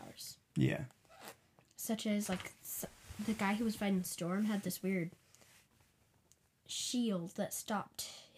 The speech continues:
Speaker 1: that made him immune to her powers and light
Speaker 2: Yeah.
Speaker 1: and stuff. And she was hitting him with all her elemental abilities.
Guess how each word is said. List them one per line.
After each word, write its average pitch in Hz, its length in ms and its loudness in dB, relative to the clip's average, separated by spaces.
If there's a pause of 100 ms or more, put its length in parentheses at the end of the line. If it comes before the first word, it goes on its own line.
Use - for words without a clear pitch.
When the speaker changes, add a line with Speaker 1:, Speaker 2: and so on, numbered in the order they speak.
Speaker 1:
that 214 140 -2
made 214 160 0
him 202 100 2
immune 190 340 2
to 190 160 -6
her 196 220 -6
powers - 500 -6
and 196 100 -10
light 214 200 2
Speaker 2:
Yeah. 123 140 6
Speaker 1:
and - 80 2
stuff. - 260 -6 (360)
And 220 100 -2
she 349 100 -2
was 349 160 0
hitting 208 340 0
him 170 360 -4
with 135 200 -10 (160)
all 165 400 0
her 117 120 -2
elemental 165 640 -4
abilities. - 480 -12